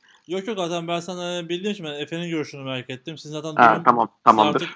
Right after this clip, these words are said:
Speaker 1: yıllardır böyle oynuyorsunuz. Neden oynadığınızı da herkes biliyor filenin içinde. Hani iki çok farklı Q B'niz var. Hani biri mobile, biri
Speaker 2: Evet, aynen.
Speaker 1: pocket Q B'si olduğu için. Hani seninkinin cevabı belli. Ben Efe'nin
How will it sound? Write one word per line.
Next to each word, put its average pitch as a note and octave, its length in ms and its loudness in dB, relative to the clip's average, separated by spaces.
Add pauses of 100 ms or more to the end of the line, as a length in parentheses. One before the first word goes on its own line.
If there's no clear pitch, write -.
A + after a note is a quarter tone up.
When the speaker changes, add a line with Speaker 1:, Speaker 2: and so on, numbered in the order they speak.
Speaker 1:
yıllardır D3+ 540 -2
böyle C3 180 -4
oynuyorsunuz. B2+ 380 -10
Neden D#3+ 180 -6
oynadığınızı D#3 340 -8
da D3 80 -4
herkes C#3+ 300 -10
biliyor C#3 200 -8
filenin A2+ 300 -12
içinde. B2+ 420 -14 (340)
Hani A#2+ 180 -10
iki A#2+ 140 -10
çok D3+ 220 -4
farklı C3+ 260 -8
Q A#2+ 260 -10
B'niz A#2 280 -8
var. D#3 300 -8 (640)
Hani A#2+ 180 -12
biri C3 160 -4
mobile, C3 440 0
biri B2 100 6
Speaker 2:
Evet, A#2 220 10
aynen. F#2 220 8
Speaker 1:
pocket C3+ 340 -6
Q A#2+ 160 -8
B'si A2+ 220 -10
olduğu A#2+ 260 -8
için. E3+ 300 -10 (100)
Hani B2+ 200 -16
seninkinin C#3 440 -12
cevabı C3+ 320 -4
belli. C#3+ 440 -4 (420)
Ben D#3 260 0
Efe'nin E3 440 -4